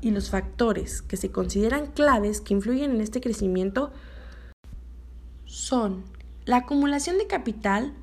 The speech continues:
que por ejemplo podrían ser las obras de infraestructura, maquinaria y equipo,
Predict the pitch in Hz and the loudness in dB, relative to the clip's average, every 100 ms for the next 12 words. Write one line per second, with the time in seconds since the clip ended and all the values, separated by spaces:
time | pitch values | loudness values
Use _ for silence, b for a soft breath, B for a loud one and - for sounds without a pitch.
0 | - - 208 208 190 - 208 202 180 - | -8 -4 -2 0 -2 0 0 0 -6 -6
1 | 160 175 180 180 170 165 - - - 190 | -6 -4 -4 -4 -4 -4 -6 -8 -2 0
2 | 180 175 175 196 196 247 220 285 247 220 | 0 -2 -4 -4 -2 -4 0 2 4 2
3 | B B B B B - 220 214 202 226 | B B B B B 0 2 4 2 4
4 | 202 160 160 180 262 - 208 | 2 0 -2 0 0 2 0